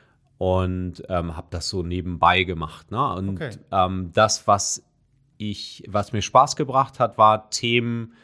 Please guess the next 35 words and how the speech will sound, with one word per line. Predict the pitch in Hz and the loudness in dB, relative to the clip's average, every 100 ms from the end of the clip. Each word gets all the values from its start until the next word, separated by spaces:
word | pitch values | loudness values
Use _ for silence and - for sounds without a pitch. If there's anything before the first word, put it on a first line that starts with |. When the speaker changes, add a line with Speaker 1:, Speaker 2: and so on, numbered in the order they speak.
| _ _ _ _ | _ _ _ _
Speaker 1:
mir | 107 101 | 2 6
rauszupicken, | 107 110 - 107 113 104 104 101 104 67 | 6 4 -4 -4 -4 -4 -4 -4 -6 2
was | 98 98 - - | 4 4 0 -6
eben | - 95 95 | -8 -8 -6
die | 95 | -4
Ernährung | 87 113 117 110 | 2 2 2 -2
angeht, | 78 101 98 98 98 98 | -6 -4 -4 -4 -4 -6
was | 110 | -8
Speaker 2:
Mhm. | 143 | -10
Speaker 1:
das | 196 | -4
Training | - 110 110 | 0 0 0
angeht. | 78 95 95 92 95 - _ _ _ _ _ - | -4 -8 -6 -4 -4 -6 _ _ _ _ _ -4
Ähm, | 90 92 92 90 - _ _ | 0 0 -2 -6 -10 _ _
einerseits | - 117 117 113 104 104 113 | 2 4 4 4 4 2 0
über | 110 101 | 0 0
dich | 101 - | -2 -8
selbst, | 80 98 110 156 - - - - | 0 6 6 6 0 -14 -16 -14
die | 101 | -12
ich | 107 | -12
selbst | - 92 123 - | -2 2 4 2
für | 123 | -4
mich | 120 117 | -4 -4
noch | 117 | -8
mal | 107 104 | -6 -6
so | 101 | -8
strukturieren | - - 107 - 95 120 143 | -8 -10 -8 -8 -2 0 -2
wollte | 143 147 - 165 - - - - - - _ | -4 -8 -8 -14 -16 -20 -20 -20 -20 -20 _
und, | 113 113 117 117 113 - | 2 2 2 -2 -6 -4
ähm, | 107 107 107 | -2 -2 -6
die | 95 135 | 2 4
auch | 104 117 | 6 6
so | 101 117 165 | 6 6 6
zu | - 156 | 4 -4
vermitteln, | - 127 131 135 127 123 123 - | -2 0 0 0 0 0 -6 4
dass | 110 107 - - - | 4 4 -2 -6 -8